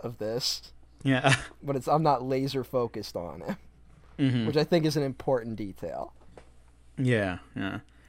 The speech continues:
Speaker 1: And I feel like it's
Speaker 2: Oh.
Speaker 1: very intentional, but hey.
Speaker 2: Okay. Yeah, no, no, no. I, I, li-, I like that too. I was gonna bring up, I have my notes that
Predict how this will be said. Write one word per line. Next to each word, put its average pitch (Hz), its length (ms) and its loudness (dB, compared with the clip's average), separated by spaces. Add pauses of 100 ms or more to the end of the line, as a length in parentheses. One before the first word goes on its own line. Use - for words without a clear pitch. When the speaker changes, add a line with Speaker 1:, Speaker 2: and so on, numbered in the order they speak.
(380)
Speaker 1:
And 127 80 -2
I - 20 2
feel 180 160 4
like 175 100 6
it's 110 120 6
Speaker 2:
Oh. 104 100 4
Speaker 1:
very 139 120 4
intentional, 117 640 -6 (260)
but 90 280 -6
hey. 110 280 -10 (760)
Speaker 2:
Okay. 160 480 8
Yeah, 202 220 12
no, 170 180 8
no, 180 120 6
no. 180 80 8
I, 135 200 10
I, 143 160 8
li-, 156 220 6
I 135 80 8
like 143 260 6
that 123 260 4
too. 147 140 4
I 120 100 10
was 254 140 10
gonna 170 160 8
bring 127 240 6
up, 123 80 8
I 131 60 10
have 135 120 10
my 120 140 4
notes 120 300 4
that 113 300 6